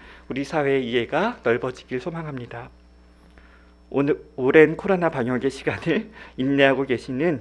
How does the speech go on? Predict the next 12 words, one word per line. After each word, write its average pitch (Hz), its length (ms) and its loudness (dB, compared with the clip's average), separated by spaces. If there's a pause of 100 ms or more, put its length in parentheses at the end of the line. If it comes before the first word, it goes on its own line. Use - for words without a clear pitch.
(140)
도민 127 280 -4
여러분께도 123 880 -4 (460)
다시 120 260 -8
한번 123 300 -4
깊은 - 340 -10
감사의 123 360 -6
말씀을 123 420 -6
드립니다. 110 500 -18 (800)
백신 143 420 -6
접종과 131 760 0
방역 131 400 -4
활동이라는 147 720 -6